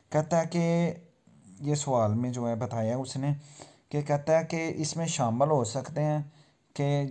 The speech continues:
जो सड़क के ऊपर से जो है जाती हैं ना सड़कें मुख्तलिफ किस्म की, वो भी शामिल हो सकती हैं, वेरो है।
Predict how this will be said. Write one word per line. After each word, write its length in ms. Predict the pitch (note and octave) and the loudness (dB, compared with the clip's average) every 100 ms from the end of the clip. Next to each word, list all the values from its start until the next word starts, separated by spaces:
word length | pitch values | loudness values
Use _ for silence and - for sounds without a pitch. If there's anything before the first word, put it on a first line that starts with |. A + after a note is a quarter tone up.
| A2 F#2 | -6 -4
जो 160 | C#3 D3+ | 0 2
सड़क 360 | C3+ B2 C#3 | 2 0 0
के 100 | D3 | 0
ऊपर 340 | C#3+ C3 - C#3+ | 0 -2 -2 -2
से 160 | D3 | -2
जो 160 | C#3 C#3 | 0 0
है 80 | C3 | 0
जाती 360 | A2+ G#2 A#2 C3+ | 0 -2 -2 -2
हैं 80 | C#3 | 0
ना 120 | C3+ | -2
सड़कें 380 | C3+ A2+ G#2+ A#2+ | -4 -6 -2 0
मुख्तलिफ 460 | A2+ G#2 B2+ C3+ | 0 -2 -4 -4
किस्म 300 | B2+ G#2+ A#2 | -4 -4 -4
की, 160 | G#2+ A2 G#2 - - | -2 -2 -4 -6 -8
वो 160 | A2+ C3+ | -4 -2
भी 120 | C#3+ | 0
शामिल 320 | C#3+ A2+ A2+ | 0 2 2
हो 100 | A#2 | 0
सकती 300 | G2 G2+ - | -2 -4 -4
हैं, 240 | G#2 F#2+ - _ - _ - | -2 -4 -8 _ -20 _ -4
वेरो 340 | G#2+ G#2+ G#2+ | 0 2 2
है। 160 | G#2 | 0